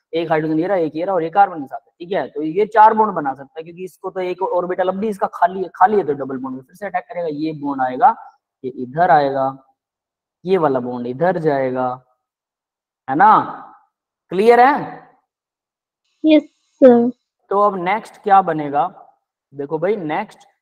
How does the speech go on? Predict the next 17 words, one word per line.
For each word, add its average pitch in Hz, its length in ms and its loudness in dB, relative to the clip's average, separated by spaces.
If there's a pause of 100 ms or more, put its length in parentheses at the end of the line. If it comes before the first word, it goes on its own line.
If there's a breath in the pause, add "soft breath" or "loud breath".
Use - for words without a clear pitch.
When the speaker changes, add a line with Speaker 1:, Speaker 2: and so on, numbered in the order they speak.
(140)
Speaker 1:
मैं 165 140 -8
इसको 165 220 -10
ऐसे 156 180 -8
जोड़ 151 180 -6
सकता 170 180 -10
हूँ, 214 160 -8
आर 147 460 2 (280)
सी - 520 -14
एच 135 260 -10 (460)
सिंगल 254 440 -8
बॉन्ड 202 240 -6
हो 147 160 -4
गया, 127 280 -8
सीएच 226 640 -8
टू 214 120 -8
हो 156 160 -6
गया, 127 260 -6